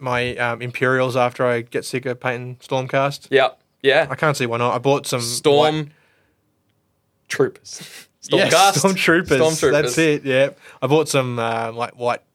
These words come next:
Speaker 1: contrast paint, Apothecary White or whatever.
Speaker 2: Oh, yeah.
Speaker 1: So I'm just gonna slap one of those on there and see
Speaker 2: Dude.
Speaker 1: how it looks.
Speaker 2: It's easy.
Speaker 1: Yeah.
Speaker 2: In fact, I saw another cool guide.
Speaker 1: Yeah.
Speaker 2: Side note, it's Apothecary White with Seraphim Sepia.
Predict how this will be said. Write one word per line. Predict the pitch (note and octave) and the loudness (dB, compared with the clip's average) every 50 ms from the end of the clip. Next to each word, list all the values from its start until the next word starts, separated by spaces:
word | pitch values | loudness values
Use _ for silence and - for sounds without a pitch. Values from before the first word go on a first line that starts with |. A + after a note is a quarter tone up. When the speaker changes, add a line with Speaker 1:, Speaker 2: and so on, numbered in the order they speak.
| _ _ _ _ - | _ _ _ _ -10
Speaker 1:
contrast | - B2+ B2+ - C#3+ C#3+ C#3+ - - | -6 -6 -4 -2 -2 -4 -4 -4 -4
paint, | D#3 E3+ - | -4 -4 -4
Apothecary | C3 - - C3+ - - - B2+ B2 | -6 -6 -8 -8 -6 -4 -4 -2 -2
White | B2+ B2 C3+ C#3+ | -2 -2 -2 -2
or | C#3+ | -2
whatever. | C#3+ D3 D3+ D3 D#3 D3+ D3 - | -2 -4 -4 -4 -4 -6 -2 0
Speaker 2:
Oh, | D3 D3 C#3 | 2 2 4
yeah. | A#2+ A#2+ A#2+ B2+ | 4 2 0 0
Speaker 1:
So | B2+ C#3 | 2 2
I'm | C#3 D3 | 2 2
just | D#3 C#3+ | 2 2
gonna | C3+ B2+ A2+ G#2 | 0 0 -2 -2
slap | - - C3 A#2 D#2+ | -2 -2 -2 -2 -2
one | A#2 A#2+ A#2+ | -4 -6 -4
of | A#2+ | -2
those | B2 B2+ B2+ A#2+ | -2 -2 -2 -2
on | C3+ B2+ B2+ | -2 -4 -4
there | B2+ B2+ | -4 -4
and | B2 A#2+ | -4 0
see | - B2 | 0 2
Speaker 2:
Dude. | A#2+ A#2 | 2 2
Speaker 1:
how | A#2+ | 0
it | B2 | -2
looks. | C3 C#3 C#3+ - - - - _ _ _ _ | -4 -4 -6 -8 -12 -20 -20 _ _ _ _
Speaker 2:
It's | - - - - - | -14 -14 -14 -12 -10
easy. | B2 B2+ B2 A2 - F#2+ G#2 - _ - | -10 -10 -10 -10 -14 -16 -18 -20 _ -8
Speaker 1:
Yeah. | - A2+ A2 G#2+ - _ - | -6 -4 -4 -6 -6 _ -4
Speaker 2:
In | C#3 C#3 | -2 0
fact, | - D#3+ D#3 - | 0 0 0 -2
I | D#3+ | -2
saw | C#3+ F3+ F3+ D#3 | -2 0 0 2
another | C3+ C3+ C#3+ D3+ | 2 2 0 0
cool | D3 - C#3+ C3+ | 0 0 -2 0
guide. | A#2+ A#2 A2 A2 A2 B2 C3+ - - - | 0 0 0 2 0 0 -2 -6 -8 -4
Speaker 1:
Yeah. | D3 C3 B2+ | -2 0 0
Speaker 2:
Side | - D3 C3+ C3 B2 B2 | 2 4 4 2 2 2
note, | B2 B2 C#3+ - - _ _ _ _ _ | 0 -2 -2 -4 -6 _ _ _ _ _
it's | - B2+ - | -8 -4 -4
Apothecary | C3+ - - D#3 E3 - E3+ - E3 D#3 C#3+ C3+ B2+ | -4 -4 -4 -4 -4 -4 -4 -2 0 0 2 2 0
White | B2 B2 B2 A#2+ B2 D#3 - - _ _ _ _ - | 2 2 2 2 2 0 -2 -6 _ _ _ _ -4
with | C3+ C3 B2 A#2+ A#2+ A#2+ A#2+ A#2+ _ _ _ _ _ _ _ _ _ _ _ _ _ _ _ _ | -2 0 0 0 0 0 -2 -6 _ _ _ _ _ _ _ _ _ _ _ _ _ _ _ _
Seraphim | - - - C#3 C3+ C3+ C3+ C3+ - C#3 B2 A#2+ | -14 -6 -2 0 0 0 0 -4 -6 -10 -10 -6
Sepia. | - C3 C3 C#3 - D#3 E3+ F#3 G3 | -4 -4 -4 -2 -2 -4 -4 -4 -6